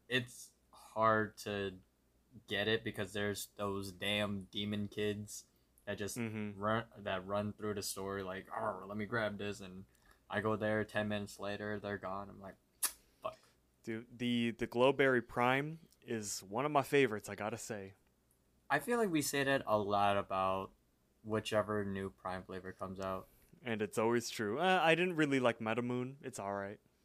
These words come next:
Speaker 1: Did you like lemonade?
Speaker 2: Um, well, yeah, but it's nothing really new. It's lemonade,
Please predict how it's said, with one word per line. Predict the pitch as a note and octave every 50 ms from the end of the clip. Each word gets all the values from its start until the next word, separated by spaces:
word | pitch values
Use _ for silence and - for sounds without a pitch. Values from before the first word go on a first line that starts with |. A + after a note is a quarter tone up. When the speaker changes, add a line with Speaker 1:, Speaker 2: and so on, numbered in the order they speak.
| _ _ _ _ _ _ _ _ _ -
Speaker 1:
Did | A2 G2
you | G#2+ G#2+
like | G#2+ G#2+ G2+ -
lemonade? | G2+ F#2+ G#2 A2 A2+ A#2+ B2 B2 - _ _ _ _ _ _ _ _ - - _ -
Speaker 2:
Um, | B2+ B2+ B2+ C3 C3 C3 C3 C3 C3 C3 C#3+ - -
well, | C#3+ C3+ B2+ A#2+ A2 - - -
yeah, | C#3+ B2 C3 B2+ B2+ A#2+ A#2+ A2+
but | A2 A#2+ A2+ G#2+ - - - - - _ -
it's | C3+ B2+ - - - - B2+
nothing | B2 A#2+ A2+ - A2+ G#2+
really | G#2 A2+ A2 G2+ G2
new. | G#2 A2 G#2+ G2+ F2+
It's | F2+ - G#2
lemonade, | G#2+ A2 G#2 G2 F#2 F#2 F#2 F#2+ G2 G2